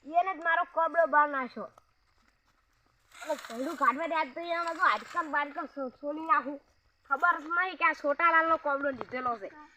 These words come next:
તો આજ તો એની પથારી ફેરવી નાખું, મારો કોબળો બાળ નાખ્યો, મને આખી રાત ઠાર્યો છે.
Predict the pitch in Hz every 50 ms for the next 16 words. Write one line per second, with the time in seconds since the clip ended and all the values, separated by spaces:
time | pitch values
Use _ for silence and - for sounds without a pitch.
0 | _ _ _ _ _ _ _ _ _ _ - 277 277 277 254 262 311 302 285 262
1 | 277 262 - - 214 - - 277 285 269 - - - 277 247 247 247 277 294 285
2 | 262 254 262 269 254 277 285 - - - 247 233 240 294 302 254 311 294 302 302
3 | 277 294 277 294 285 294 294 277 254 262 - - 294 226 262 294 302 - - -
4 | 277 269 254 254 240 - - -